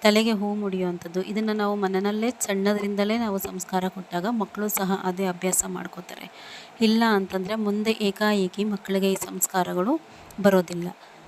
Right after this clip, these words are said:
ನಾವು ಮದುವೆ ಆಗಿರುವಂತಹ ಹೆಣ್ಣು ಮಕ್ಕಳು ಮಾಡುವಂತಹ ತಪ್ಪಿನಿಂದ ನಮ್ಮ ಗಂಡಂದಿರು ಸಂಕಷ್ಟಕ್ಕೆ ಸಿಲುಕುತ್ತಾರೆ. ಹಾಗಾಗಿ ದಯವಿಟ್ಟು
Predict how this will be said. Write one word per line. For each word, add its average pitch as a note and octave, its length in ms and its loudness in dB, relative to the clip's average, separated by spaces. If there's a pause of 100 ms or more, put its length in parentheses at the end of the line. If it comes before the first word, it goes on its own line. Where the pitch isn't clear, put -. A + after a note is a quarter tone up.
(100)
ನಾವು G#3+ 480 6
ಮದುವೆ G3+ 320 0
ಆಗಿರುವಂತಹ G3 680 0
ಹೆಣ್ಣು G3 340 0
ಮಕ್ಕಳು G3+ 320 -2
ಮಾಡುವಂತಹ F3+ 580 0
ತಪ್ಪಿನಿಂದ F3+ 640 -2 (580)
ನಮ್ಮ F#3+ 300 4
ಗಂಡಂದಿರು G3 640 2 (340)
ಸಂಕಷ್ಟಕ್ಕೆ G3+ 720 -4 (360)
ಸಿಲುಕುತ್ತಾರೆ. G#3 680 -4 (540)
ಹಾಗಾಗಿ F#3+ 640 4 (920)
ದಯವಿಟ್ಟು F3+ 540 2